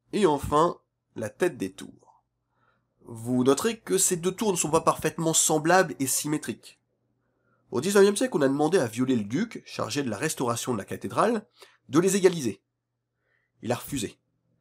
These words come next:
À la réflexion, plus que la dissymétrie, une chose me dérange. Cette galerie entre les deux tours. Hein, je l'aurais bien enlevée afin de donner plus d'élancement à la façade.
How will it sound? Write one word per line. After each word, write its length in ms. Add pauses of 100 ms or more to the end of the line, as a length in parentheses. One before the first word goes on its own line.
(840)
À 60
la 100
réflexion, 500
plus 400
que 120
la 100
dissymétrie, 760
une 140
chose 320
me 100
dérange. 500 (480)
Cette 280
galerie 380
entre 160
les 100
deux 120
tours. 360 (1000)
Hein, 140
je 140
l'aurais 160
bien 360
enlevée 640 (100)
afin 300
de 40
donner 180
plus 300
d'élancement 720 (200)
à 120
la 280
façade. 680